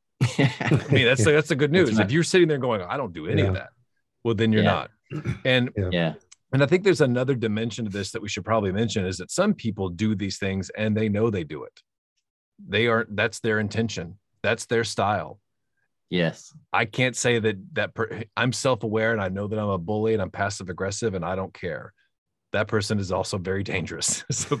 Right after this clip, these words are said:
Speaker 2: be,
Speaker 3: <laughs>
Speaker 2: be aware. These
Speaker 1: Yeah.
Speaker 2: traits, whether you're
Speaker 3: Yeah.
Speaker 2: self-aware or not, are not good.
Speaker 1: Well,
Speaker 2: Yeah,
Speaker 1: I
Speaker 2: but
Speaker 1: still think there's a lack of self-awareness there, Henry. I know what you're saying, and I thought about that while we were preparing. It's like,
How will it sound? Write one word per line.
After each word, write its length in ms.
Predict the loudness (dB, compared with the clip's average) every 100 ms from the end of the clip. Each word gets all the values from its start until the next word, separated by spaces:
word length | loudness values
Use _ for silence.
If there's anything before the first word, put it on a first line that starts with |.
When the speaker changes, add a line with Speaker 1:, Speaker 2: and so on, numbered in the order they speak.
| 0
Speaker 2:
be, 120 | 0 -4 -2 0
Speaker 3:
<laughs> 260 | 0 -2 2
Speaker 2:
be 160 | 4
aware. 640 | 6 6 4 4 4 4 0 -8 -14 -8
These 380 | -6 0 2 4
Speaker 1:
Yeah. 140 | 6 8
Speaker 2:
traits, 440 | 8 6 2 -6 -10 0
whether 240 | 0 2
you're 120 | 0
Speaker 3:
Yeah. 60 | 2
Speaker 2:
self-aware 520 | 4 2 2 2 0
or 60 | 0
not, 320 | -2 -2 -4
are 120 | -6 -2
not 360 | -2 -2 -4
good. 280 | -8 -8 -8 _ _ _ _ _ _ _ _
Speaker 1:
Well, 120 | 4 6
Speaker 2:
Yeah, 80 |
Speaker 1:
I 60 | 4
Speaker 2:
but 80 | 4
Speaker 1:
still 200 | 6 6
think 240 | 6 4
there's 180 | 4 4
a 40 | 4
lack 300 | 4 2 -2
of 80 |
self-awareness 680 | -2 -2 -2 -2 -2 -2 -4
there, 140 | 0 0
Henry. 300 | 2 -2 0
I 100 | 0
know 200 | 2 2
what 180 | 0 -2
you're 120 | -6
saying, 400 | -4 -2 -2 -2
and 80 | -6
I 80 | -4
thought 260 | 2 2
about 240 | 2 -2 -6
that 180 | -10 -10 _
while 160 | -8 -4
we 100 | -2
were 60 | -4
preparing. 500 | -6 -6 -2 -2 -4
It's 140 | -8
like, 240 | -8 -8